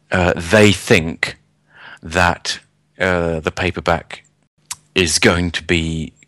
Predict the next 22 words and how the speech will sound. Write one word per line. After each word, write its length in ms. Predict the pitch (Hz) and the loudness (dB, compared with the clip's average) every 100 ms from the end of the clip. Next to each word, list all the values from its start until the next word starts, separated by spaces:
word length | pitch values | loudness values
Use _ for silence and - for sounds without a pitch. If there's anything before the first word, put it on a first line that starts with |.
| - | -6
completely 680 | - 92 - 95 - - 85 | -2 -2 0 -2 -4 -6 -4
electronic 680 | 80 - - 85 78 73 - | -4 -6 -6 -6 -6 -8 -6
within 220 | 82 80 | -4 -4
a 60 | |
few 200 | 78 85 | -6 -6
years. 540 | 80 80 76 67 - - _ _ _ _ _ - - - - - | -2 0 -2 -4 -12 -16 _ _ _ _ _ -20 -18 -16 -18 -8
Uh, 360 | - 80 80 82 - | -2 2 4 2 2
and 320 | 95 92 85 | 0 0 -4
they 280 | 98 95 92 | -2 0 2
think 460 | - 95 82 - - | 0 -4 -4 -10 -10
that 280 | 87 85 - | -4 -4 -4
paperbacks 600 | - 87 - 87 - - | -8 -6 -4 -4 -4 -8
are 60 | |
going 260 | 87 82 85 | -4 -4 -6
to 100 | - | -8
be 380 | 85 82 82 80 - _ _ | -6 -4 -6 -10 -18 _ _
mostly 800 | 98 95 92 92 - - - 80 80 | -8 -4 0 0 0 -4 -4 -6 -4
self-published 840 | - 85 80 - 82 78 78 - | -2 -2 -2 -6 -8 -8 -12 -10
within 200 | 78 76 | -10 -10
a 60 | 76 | -12
few 180 | - 76 | -10 -8
years. 480 | 73 73 73 - | -6 -8 -10 -14